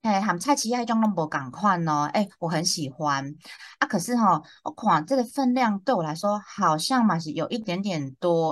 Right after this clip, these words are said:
”“啊，不过嘛，不要紧啦，我，我应该煮得完，这 OK 啦，OK 啦。”那，那我就觉得很棒，很棒嘛，吼。然后第二周菜又送过去了，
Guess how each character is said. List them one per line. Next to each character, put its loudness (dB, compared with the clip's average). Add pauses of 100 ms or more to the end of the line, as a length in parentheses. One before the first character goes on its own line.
”“啊， 2
不 6
过 6
嘛， 4
不 2
要 6
紧 0
啦， 2 (240)
我， 8
我 6
应 0
该 0
煮 -4
得 0
完， -2
这 -4
OK -2
啦， 2
OK 0
啦。” 0 (320)
那， 6 (180)
那 6
我 4
就 -2
觉 0
得 0 (240)
很 -4
棒， 4
很 -4
棒 2
嘛， -2
吼。 -4 (300)
然 0
后 4 (140)
第 -2
二 4
周 0 (520)
菜 0
又 4
送 -2
过 -6
去 -10
了， -10